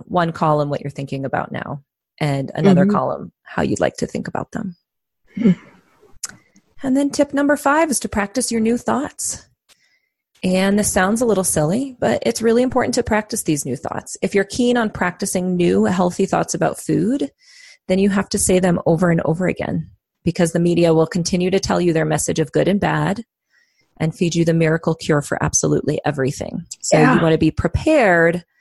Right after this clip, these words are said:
Speaker 1: that when that happens, when those commercials shows up, and I will tell you, I was just watching T V. Like, I don't usually watch T V with commercials. I've, I've gone to, like, Netflix, but I was watching
Speaker 2: Mm-hmm.
Speaker 1: Project Runway because I love Project Runway.
Speaker 2: It's amazing.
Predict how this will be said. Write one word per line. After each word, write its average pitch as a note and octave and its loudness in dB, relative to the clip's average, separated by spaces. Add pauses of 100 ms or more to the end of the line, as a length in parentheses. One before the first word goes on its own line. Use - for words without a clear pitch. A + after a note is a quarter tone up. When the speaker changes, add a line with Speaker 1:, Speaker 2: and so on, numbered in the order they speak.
(320)
Speaker 1:
that A2+ -4
when E3+ 0
that F3 -2
happens, F3+ 0
when E3+ -2
those D#3+ -4
commercials G3 -2
shows D#3 0
up, C#3 0
and E3+ 0
I A3 0
will G4+ 0
tell A#3 2
you, G3 4
I G#2 2
was F3 -2
just E3 -2
watching F3+ 0
T E3+ -4
V. F3+ -2 (360)
Like, D#3 -2 (240)
I F#3 -2
don't A#3+ -4
usually G#3 0
watch G3+ 0
T G#3+ -4
V G3 2
with F#3+ -2
commercials. F#3+ -2
I've, D3 2 (720)
I've D3+ -8
gone D#3+ 0
to, D#3+ -4
like, D3 0
Netflix, G#3+ -2 (400)
but G3+ 0
I G3 2
was F3 -2
watching F3 2
Speaker 2:
Mm-hmm. - -6
Speaker 1:
Project D#3 -2
Runway D#3 0
because F#3+ -2
I - 0
love - -2
Project - -6
Runway. - -6 (400)
Speaker 2:
It's - -8
amazing. G3+ 4